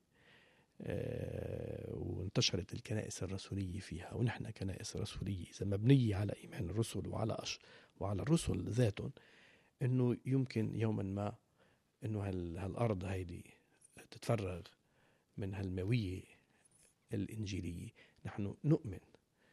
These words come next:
إنه هالموية الإنجيلية هي الإخصاب ال-، الكرامة البشرية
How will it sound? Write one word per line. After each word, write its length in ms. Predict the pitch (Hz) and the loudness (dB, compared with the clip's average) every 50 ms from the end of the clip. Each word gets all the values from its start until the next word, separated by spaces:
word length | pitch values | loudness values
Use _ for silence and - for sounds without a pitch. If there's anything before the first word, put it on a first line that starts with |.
| _ _ _ _ _ _ _ _ _ _ _ - | _ _ _ _ _ _ _ _ _ _ _ -2
إنه 280 | 127 113 107 110 98 98 | 0 2 2 2 2 2
هالموية 460 | 98 92 98 101 110 127 135 123 113 | 2 2 2 4 6 6 8 8 6
الإنجيلية 520 | - - 98 101 104 101 95 95 95 95 98 | 4 4 0 -2 0 -2 -2 -2 -4 -4 -4
هي 380 | 98 95 92 92 90 90 90 87 - _ _ _ _ _ _ _ _ - | -6 -6 -6 -6 -8 -8 -10 -10 -14 _ _ _ _ _ _ _ _ -8
الإخصاب 720 | 101 95 - - - - - - - - 120 113 98 87 - - - - - - _ _ _ _ _ _ _ _ _ _ _ _ - - - - _ _ _ _ _ _ _ - - | -6 -6 -6 -8 -10 -10 -10 -6 0 2 4 4 4 2 -2 -8 -10 -12 -12 -12 _ _ _ _ _ _ _ _ _ _ _ _ -20 -20 -20 -20 _ _ _ _ _ _ _ -6 -4
ال-، 360 | 98 95 87 87 90 92 98 95 98 95 90 92 - - | -2 -2 -2 -4 -4 -6 -6 -8 -8 -8 -8 -8 -8 -8
الكرامة 580 | 98 - - - 104 104 113 104 95 92 87 85 - - - - - - | -10 -6 -2 2 4 6 6 6 6 4 2 -2 -6 -12 -20 -20 -6 -2
البشرية 760 | - 98 90 - - - - 101 98 95 92 92 90 90 104 | -2 -2 -2 -2 -6 -6 -6 -4 -6 -6 -6 -8 -8 -10 -12